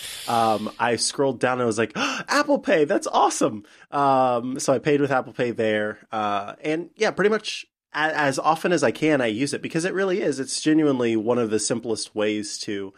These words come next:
uh, to go about <laughs> spending money. Um, and I quite enjoy it. And I have not, I was really kind of concerned about,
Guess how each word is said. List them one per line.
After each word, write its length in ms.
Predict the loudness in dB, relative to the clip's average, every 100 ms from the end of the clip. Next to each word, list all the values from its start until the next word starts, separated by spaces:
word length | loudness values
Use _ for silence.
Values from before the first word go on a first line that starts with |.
| _ _ _
uh, 540 | -4 -2 -4 -6 -10 -12 -8
to 140 | -8
go 220 | 2 2
about 360 | 4 2 0 -4 _
<laughs> 140 | _ -6
spending 760 | -4 -2 0 2 2 0 2
money. 420 | 0 0 0 -2 -6 -20 _ -10
Um, 360 | -6 -4 -6 -6
and 260 | -6 -4 -2
I 140 | -4
quite 280 | -4 -4 -2
enjoy 280 | -4 -2 -4
it. 140 | -2
And 180 | 2 2
I 120 | 0
have 240 | 0 -2 2
not, 220 | 2 2
I 60 | 0
was 200 | 0 0
really 360 | 0 2 0
kind 260 | -2 -4 -4
of 100 | -4
concerned 760 | -6 -4 0 0 2 0 -4 -10 _ _ _ -10
about, 640 | -4 0 2 0 -2 -10